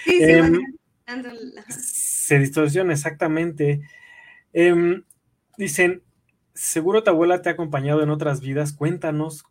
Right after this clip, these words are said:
Speaker 2: cuál es tu sentir
Speaker 1: Uy.
Speaker 2: respecto a eso". ¡Guau! Y la ligamos con el siguiente comentario, es, eh, "Se te ve orgullo-, orgullosa de tus ancestros y tus raíces". Sí, además recuerden que, eh,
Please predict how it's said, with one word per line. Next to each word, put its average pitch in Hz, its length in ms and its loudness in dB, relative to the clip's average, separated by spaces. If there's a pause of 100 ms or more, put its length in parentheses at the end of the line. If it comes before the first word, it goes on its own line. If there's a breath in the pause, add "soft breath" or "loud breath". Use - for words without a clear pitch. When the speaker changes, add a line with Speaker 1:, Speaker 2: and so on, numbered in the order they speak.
(120)
Speaker 2:
cuál 143 320 -4
es 151 180 -8
tu 135 100 -16
sentir 120 500 -6
Speaker 1:
Uy. - 0 -
Speaker 2:
respecto 151 760 4
a 156 140 8
eso". 175 680 4
¡Guau! 156 1300 4 (280 loud breath)
Y 160 180 4
la 165 160 6
ligamos 185 560 2
con 170 120 -4
el 147 100 -2
siguiente 151 340 -6
comentario, 160 680 0
es, 151 180 -6 (640 soft breath)
eh, 151 120 -4
"Se 151 160 -4
te 165 120 -2
ve 180 100 0
orgullo-, 202 480 -4
orgullosa 156 560 -2
de 180 100 -4
tus 143 240 -14
ancestros 165 1000 -10
y 147 120 -12
tus 123 240 -16
raíces". 131 760 -10
Sí, 170 220 -2
además 175 340 -4
recuerden 180 440 -8
que, 156 120 -10 (180)
eh, 113 120 -16